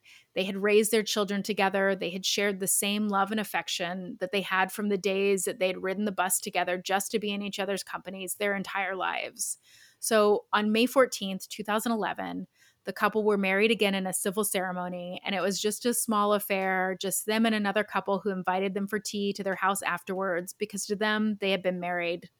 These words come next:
the whole time. Elizabeth said, "I made my marriage vows fifty-nine years ago and still have them. After Jan had the sex change, we had to divorce. It did not make any difference to me. We still had our family. We just carried on."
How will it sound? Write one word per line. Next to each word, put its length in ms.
the 80
whole 160
time. 540
Elizabeth 440
said, 460
"I 100
made 200
my 140
marriage 340
vows 320
fifty-nine 540
years 260
ago 380
and 120
still 320
have 300
them. 380
After 260
Jan 320
had 140
the 80
sex 260
change, 480
we 100
had 220
to 100
divorce. 720
It 80
did 120
not 260
make 180
any 160
difference 420
to 120
me. 340
We 140
still 280
had 160
our 60
family. 460
We 120
just 220
carried 360
on." 340